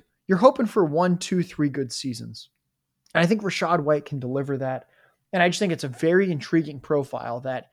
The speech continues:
it's a receiving back with size and very, very good athleticism. So I think he, he might have been the biggest riser,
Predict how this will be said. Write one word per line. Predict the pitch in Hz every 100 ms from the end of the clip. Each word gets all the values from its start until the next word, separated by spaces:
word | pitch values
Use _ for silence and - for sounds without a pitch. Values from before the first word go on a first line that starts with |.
| _ -
it's | -
a | 143
receiving | 123 - 180 196 170
back | 170 170
with | 170 143
size | - 139 131 131 127 - _ _ _
and | 156 139 131 131 131 - _ _
very, | 127 120 156 180 190 160
very | 139 143 151
good | 131 135 127
athleticism. | 117 117 - 135 120 - 117 113 117
So | 139
I | 143
think | 170 147
he, | 165 147 _ _
he | 185
might | 202
have | 175
been | 165
the | 123
biggest | 147 143 131 131
riser, | 131 127 131